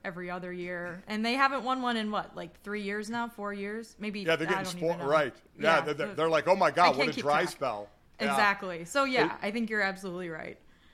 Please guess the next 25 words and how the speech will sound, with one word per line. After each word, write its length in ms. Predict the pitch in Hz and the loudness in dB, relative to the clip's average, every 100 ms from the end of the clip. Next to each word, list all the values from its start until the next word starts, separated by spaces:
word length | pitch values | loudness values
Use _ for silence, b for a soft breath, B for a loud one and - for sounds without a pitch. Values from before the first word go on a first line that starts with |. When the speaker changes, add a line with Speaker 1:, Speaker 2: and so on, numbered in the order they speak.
| B | B
Speaker 2:
So 320 | - 240 214 - | 2 4 4 2
I, 160 | 190 202 | 2 2
I'm 220 | 196 190 | 2 0
wondering, 420 | 190 302 320 262 190 | -2 -2 -4 -8 -10
too, 360 | - 240 196 160 | -8 -8 -8 -6
the, 120 | 170 | -8
the, 240 | 170 165 - - | -6 -10 -10 -6
and, 200 | 240 220 | -6 -6
and 220 | 220 226 | -6 -2
listen, 260 | 226 - 160 | -2 -2 -8
you 100 | 180 | -10
play 320 | - 320 294 | -6 -4 -4
games 460 | 202 196 185 156 - | -2 -4 -4 -8 -14
to 160 | - | -12
win 480 | 143 123 151 165 143 | -12 -8 -6 -4 -6
them. 400 | 120 104 98 98 104 _ _ _ _ _ _ _ _ | -8 -10 -14 -18 -20 _ _ _ _ _ _ _ _
So 500 | - 185 180 170 - - | -6 2 2 2 -4 -14
I, 60 | 170 | -8
I, 240 | 170 175 170 | -2 -2 -2
I'm 60 | 180 | -6
gonna 160 | 175 | -6
make 300 | 180 226 - | 0 -2 -2
this 180 | 196 - | -10 -10
correlation, 840 | - 208 202 170 175 196 - 147 127 | -8 -4 -4 -2 -4 -6 -8 -12 -6
but 260 | 139 135 | -6 -6